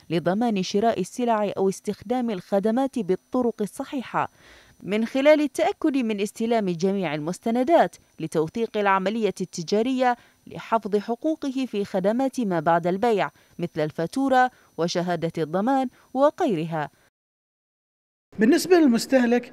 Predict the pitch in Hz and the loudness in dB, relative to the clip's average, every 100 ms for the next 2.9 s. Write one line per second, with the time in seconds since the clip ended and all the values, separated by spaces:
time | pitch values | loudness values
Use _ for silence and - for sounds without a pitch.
0 | - 269 247 311 294 240 226 202 - 196 | -8 -2 0 2 2 0 0 -2 -4 -6
1 | 185 190 285 269 269 254 - 302 254 220 | -4 -2 -2 0 0 0 -2 -2 -2 -2
2 | 190 226 - - - 339 294 - 208 | -4 -6 -10 -14 -4 0 0 0 -2